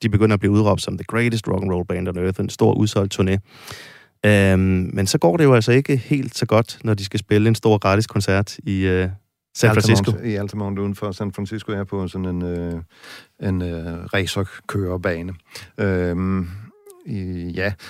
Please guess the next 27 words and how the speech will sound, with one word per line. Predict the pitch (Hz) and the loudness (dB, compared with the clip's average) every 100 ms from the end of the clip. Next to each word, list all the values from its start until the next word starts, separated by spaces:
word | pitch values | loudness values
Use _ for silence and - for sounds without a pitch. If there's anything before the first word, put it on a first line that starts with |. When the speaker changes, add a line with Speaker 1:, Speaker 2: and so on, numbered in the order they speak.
| - - | -12 -6
Speaker 2:
altså, | 101 95 | -2 0
øh, | 90 90 87 - - - | 0 -2 -6 -10 -20 -6
der, | 117 | -4
der, | 104 113 | -2 -4
det, | 95 113 - | -2 -4 2
det | 120 | 2
er | |
noget, | 110 131 | 4 4
de | 123 | 4
får | 117 | 4
arrangeret | 104 - 127 | 2 0 0
undervejs. | 113 101 87 95 110 | 2 0 2 0 0
De | - | -2
kommer | 110 98 | 0 0
i | |
tanke | 98 101 107 | 0 0 0
om, | 98 | 0
det | 98 | 0
kunne | 101 | 0
også | 98 | 0
være | 107 | -2
sjovt | 95 101 110 | 0 -2 0
at | 104 | 0
lave | 92 95 90 | 0 -2 -2
sådan | 98 92 | -4 -2
et, | 87 80 87 | -4 -4 -4
øh, | 85 | -4